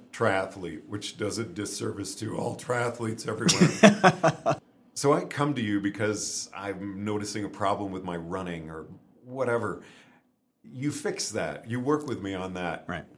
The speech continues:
Speaker 1: Would that then make changes to the way I ride my bike or the way I swim?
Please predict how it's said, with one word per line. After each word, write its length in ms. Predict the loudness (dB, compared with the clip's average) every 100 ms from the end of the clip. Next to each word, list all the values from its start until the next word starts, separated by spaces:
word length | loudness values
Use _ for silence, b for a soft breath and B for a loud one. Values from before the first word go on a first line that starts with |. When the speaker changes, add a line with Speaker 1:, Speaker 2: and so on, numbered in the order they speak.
| -8
Speaker 1:
Would 220 | -4 0
that 240 | 0 0
then 200 | -2 -2
make 280 | -2 -4 -6
changes 560 | -6 -4 -2 -4 -4 -4
to 200 | -4 -2
the 100 | 0
way 320 | 2 4 4
I 180 | 2 0
ride 300 | 0 -2 0
my 140 | -2
bike 420 | -2 -2 -2 -6
or 60 | -6
the 80 | -2
way 200 | 2 2
I 80 | 2
swim? 520 | -2 -8 -8 -6